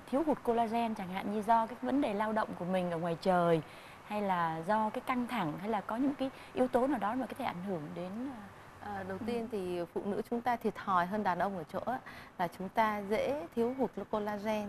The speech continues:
Speaker 2: nhiều hơn và nhanh hơn là nam giới. Do cái đặc thù về cái nội tiết tố của phụ nữ chúng ta. Và một cái yếu tố thứ hai đó là cái ánh nắng mặt trời.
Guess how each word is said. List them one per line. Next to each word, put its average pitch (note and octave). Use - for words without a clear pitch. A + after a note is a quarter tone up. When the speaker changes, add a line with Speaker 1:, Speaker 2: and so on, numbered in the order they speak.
Speaker 2:
nhiều F#3
hơn G#3+
và F#3
nhanh G#3+
hơn G#3+
là F#3
nam F#3+
giới. G3+
Do B3
cái G#3+
đặc C4
thù F#3+
về E3
cái F#3
nội A3
tiết -
tố A3
của D#3
phụ F3
nữ F#3
chúng A3+
ta. A3+
Và G#3
một G#3
cái C#4
yếu A#3+
tố A#3+
thứ C#4+
hai C4
đó G#3
là A#3
cái -
ánh G3
nắng G#3
mặt C4
trời. F#3